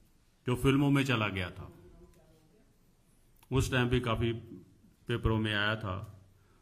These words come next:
तो मुझे जब भी मैं अपना career बना ही रहा था कि उन्होंने मुझे यहाँ पे बुलाया राजनीति में लाने के लिए, और specially उन्होंने उस time पे जब वो राष्ट्रपति से रिजाइन, अ, हट गए थे,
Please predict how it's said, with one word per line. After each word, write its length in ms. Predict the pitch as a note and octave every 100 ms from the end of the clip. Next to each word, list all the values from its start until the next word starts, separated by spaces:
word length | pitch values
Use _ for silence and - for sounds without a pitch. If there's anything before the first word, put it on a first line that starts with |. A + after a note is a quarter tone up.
| _
तो 60 | -
मुझे 280 | B2 C3+ D#3
जब 140 | D3
भी 100 | D3+
मैं 120 | D3+
अपना 260 | C#3+ C#3 C#3+
career 380 | C#3 C3 C#3 D3
बना 220 | C#3 B2+
ही 140 | D3+
रहा 160 | D3 C3
था 480 | B2 A2 A2 - - - - -
कि 80 | C#3+
उन्होंने 220 | C#3+ C#3
मुझे 260 | C3 C3 C3+
यहाँ 240 | B2+ A#2+
पे 120 | B2
बुलाया 680 | A#2+ G#2 G#2 A#2+ G#2 G2+ - - _ _ _ _ _ -
राजनीति 420 | A2 A#2 B2 A#2+
में 140 | A#2+ A#2
लाने 320 | G2+ A2+ A#2+
के 120 | A2
लिए, 320 | F2+ E2 D#2+ - - - - _ _ _ - - - -
और 60 |
specially 580 | D3 - C#3+ D3 G3+ G3
उन्होंने 280 | E3+ D3+ C3+
उस 200 | A#2 -
time 200 | B2 G#2
पे 200 | F#2+ D2+ - - - - _ _ _ - - -
जब 100 | A2
वो 100 | A2+
राष्ट्रपति 540 | A2 A2+ A#2 A2 A2+ A2+
से 260 | A2 A2+ A2 A2+ - - - _ _ _ _ _ _ -
रिजाइन, 420 | G#2+ G#2+ A#2+ A#2+
अ, 480 | A2 A#2+ G#2+ G#2 G2
हट 80 | A#2+
गए 240 | A#2+ G#2+
थे, 220 | G#2+ A#2